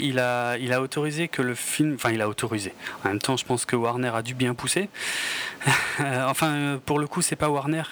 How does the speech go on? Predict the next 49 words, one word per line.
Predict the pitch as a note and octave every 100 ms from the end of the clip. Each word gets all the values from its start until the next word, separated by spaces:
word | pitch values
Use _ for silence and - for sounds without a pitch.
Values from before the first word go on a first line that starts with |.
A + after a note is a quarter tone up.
| -
Warner | C3+ C3 C#3+ D#3
fait | -
que | - C3+
distribuer. | B2+ - C#3 C#3+ D3+
C'est | - A#2+
Legendary, | B2 B2+ C3 C3+ C#3+
je | D3+
pense, | - B2+ -
euh, | A#2+ A2+ A2+
plutôt | G#2+ - B2+ B2
qui | -
a | A#2+
dû | A2+ A#2
bien | A#2+ B2
pousser. | C#3 - E3+ - - - -
Il | C#3+ D3+
a |
fini | - G#3 A3
par | G3
accepter | F#3 - E3+ G#3
que | -
le | D#3
film | D3 G3 E3+
soit | D#3
converti | F3+ E3 D#3+ -
en | F3
trois | - D3+
D, | F3+ G3
mais | D#3
il | C#3+
faut | D3
savoir | - D#3 F3+ -
que, | - E3 E3+ - - - - - - - - - -
euh, | C#3+ C#3
il | C#3 C#3
a |
été | C#3 -
tellement | C#3 F3+ F#3
exigeant | F3 C#3 D3+ D3 F#3 - - - - -
que | C#3+
la | C3+
conversion | D#3 D3+ - F3+ E3+
a |
pris | - - F3
jusqu'à | C#3 - D3
quarante | - F#3 F3 F3+
semaines | - E3+ F3 D#3+
de | C#3+
plus | - G#3 A#3 -